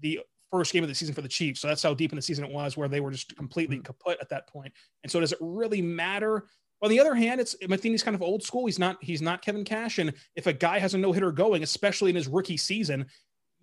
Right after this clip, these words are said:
Speaker 1: they're gonna let him, let him ride it out and wait till he gives up that hit. And then whenever they, whenever he did give up that hit, they got him out of there,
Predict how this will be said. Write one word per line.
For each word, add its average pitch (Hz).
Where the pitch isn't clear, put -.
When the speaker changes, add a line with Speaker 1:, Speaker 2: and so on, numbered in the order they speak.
Speaker 1:
they're 202
gonna 226
let 202
him, 160
let 196
him 180
ride 180
it 160
out 180
and 156
wait 175
till -
he 170
gives 151
up 143
that -
hit. 208
And 139
then 139
whenever 143
they, 139
whenever 175
he 156
did 196
give 190
up -
that 170
hit, 175
they 131
got 135
him 131
out 208
of 208
there, 196